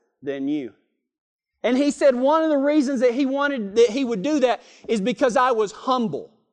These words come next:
Jesus is saying the same thing to you. Jesus doesn't want to ride with any other cowboy except you. And one of the ways that he wants to ride with you is he wants you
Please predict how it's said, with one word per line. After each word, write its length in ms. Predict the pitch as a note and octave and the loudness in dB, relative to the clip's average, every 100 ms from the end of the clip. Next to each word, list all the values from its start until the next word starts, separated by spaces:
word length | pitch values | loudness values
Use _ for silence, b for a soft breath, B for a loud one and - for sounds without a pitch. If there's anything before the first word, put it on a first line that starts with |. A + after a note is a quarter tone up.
| b b b - | b b b -8
Jesus 540 | D#3 F4 G4 B3 A#3 | 2 4 4 0 -4
is 120 | A#3+ G#3+ | -4 -2
saying 320 | D4 C#4+ C4+ | 0 0 0
the 80 | A#3 | -2
same 340 | - D#4+ D#4 | 0 2 2
thing 240 | D#4 D4+ | 2 2
to 60 | D4 | 4
you. 320 | D4 F4+ C#4 - B B | 6 4 2 -6 B B
Jesus 440 | A#3 G#4+ G#4 E4 | 2 2 2 -2
doesn't 400 | D4 D4+ D4+ D4 | 2 2 2 0
want 220 | C#4 C#4 | 2 2
to 60 | C4+ | 2
ride 340 | A#3+ C#4 C4+ | 2 2 2
with 240 | A3 G3 - | 0 -4 -2
any 340 | D#4 F#4+ G#4 E4+ | 2 2 4 4
other 260 | D#4 D4 | 4 0
cowboy 640 | - - B3+ B3+ G3 G3+ F#3+ | 0 0 2 2 2 0 0
except 680 | A3 G#3+ - C4+ B3 - - | -2 -2 -2 0 0 -4 -2
you. 420 | B3+ B3+ C#3+ B2 - _ _ B B B | 0 0 -2 -6 -16 _ _ B B B
And 320 | B3 B3+ A#3+ A#3 | -2 2 2 2
one 220 | D4 F#4 | 2 2
of 100 | D#4+ | 2
the 100 | C4 | 2
ways 600 | A3 G3+ B3+ E4 E4+ C4 | 0 0 0 4 6 6
that 120 | B3+ | 2
he 220 | G#3 D4 | -2 0
wants 520 | C4 A3+ B3+ F4+ D4 - | 0 2 2 2 0 -4
to 120 | A3 | -2
ride 320 | G3 G#3 G3+ | 0 0 0
with 200 | F3 F3 | -4 -4
you 240 | F3+ F#3+ F#3 b b | -6 -6 -8 b b
is 120 | G#3 | 0
he 160 | B3 C4+ | 2 2
wants 400 | C4+ C4+ G#3 G#3 | 2 0 -2 -4
you 500 | G#3 D4 C#4 A3+ | -2 0 0 -4